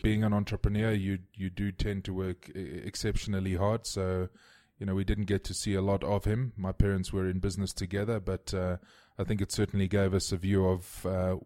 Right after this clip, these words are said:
you know, if, if it was successful, what could happen. Um, but there's no doubt about it, and I agree with you wholeheartedly. You're either going to be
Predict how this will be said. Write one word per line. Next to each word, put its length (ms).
you 100
know, 200
if, 220
if 160
it 120
was 140
successful, 500
what 200
could 140
happen. 400
Um, 440
but 100
there's 160
no 140
doubt 260
about 280
it, 80
and 140
I 100
agree 200
with 160
you 80
wholeheartedly. 520
You're 160
either 240
going 300
to 120
be 280